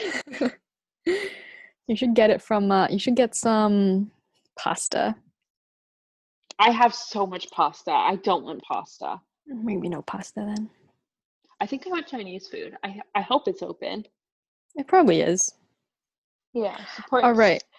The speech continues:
Speaker 1: support your local businesses. Wash your
Speaker 2: Yes.
Speaker 1: hands.
Speaker 2: Stay safe and stay sane.
Speaker 1: This has been, uh, the second episode of Dishing Out Debates.
Speaker 2: If you made
Speaker 1: I don't
Speaker 2: it,
Speaker 1: know.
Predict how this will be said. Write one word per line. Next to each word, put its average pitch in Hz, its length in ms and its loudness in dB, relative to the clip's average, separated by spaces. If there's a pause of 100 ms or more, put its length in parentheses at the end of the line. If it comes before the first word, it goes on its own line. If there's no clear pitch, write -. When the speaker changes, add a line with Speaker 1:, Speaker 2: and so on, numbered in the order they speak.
(120)
Speaker 1:
support 240 420 2
your 262 120 6
local 262 280 4
businesses. 214 1000 2 (260)
Wash 208 160 8 (120)
your 240 100 -2
Speaker 2:
Yes. - 20 -4
Speaker 1:
hands. 208 720 -8 (460)
Speaker 2:
Stay 277 440 8
safe 254 800 8 (400)
and 208 260 -2
stay 226 460 4
sane. 214 760 4 (1400)
Speaker 1:
This 262 140 0
has 294 160 -4
been, 247 300 2
uh, 185 340 4
the 185 60 -12
second 247 340 -2
episode 220 560 -4
of 151 280 0 (120)
Dishing 214 260 -4
Out 240 200 0
Debates. - 640 -14 (420)
Speaker 2:
If 220 160 -10
you 233 140 2
made 220 220 4
Speaker 1:
I - 100 4
don't 269 100 12
Speaker 2:
it, - 60 -2
Speaker 1:
know. 170 440 -2